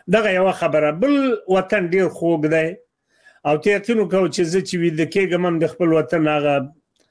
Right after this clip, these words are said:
ام، خاطرې چې په خپل وطن کې مې درلودلې، ځکه د ځوانۍ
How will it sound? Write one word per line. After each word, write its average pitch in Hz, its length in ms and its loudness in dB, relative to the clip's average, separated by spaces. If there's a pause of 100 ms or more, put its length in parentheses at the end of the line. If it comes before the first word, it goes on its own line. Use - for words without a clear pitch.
(300)
ام، 143 360 0
خاطرې 165 600 0
چې - 160 -4
په 151 60 -2
خپل 170 240 -2
وطن 160 300 0
کې 160 120 -4
مې 156 100 0
درلودلې، 147 560 0 (100)
ځکه 143 180 -2
د 143 80 0 (100)
ځوانۍ 139 340 2